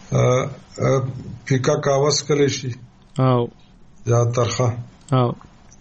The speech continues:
Speaker 1: آ، کپ نیم پورې کافي کس کی په دې ژمي کې دام زیات بهتر دی. او دې ټول نه بهترن همغه چې کم کورکمان یو ګلاس په یو کې مونږ اچو.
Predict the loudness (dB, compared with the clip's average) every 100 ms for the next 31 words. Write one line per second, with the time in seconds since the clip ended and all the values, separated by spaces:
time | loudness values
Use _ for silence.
0 | -20 -18 -16 -12 -2 2 2 2 0 0
1 | 2 2 2 2 2 2 2 0 0 -4
2 | 0 0 0 -4 -4 -6 -6 -4 2 2
3 | 4 4 2 0 0 2 2 2 2 0
4 | 2 2 2 0 0 -2 -4 -14 -2 2
5 | 2 4 4 4 2 0 -2 0 0 0
6 | 0 0 2 0 0 -2 0 -2 0 -2
7 | 2 2 2 2 2 2 2 2 0 2
8 | 2 2 0 0 2 2 0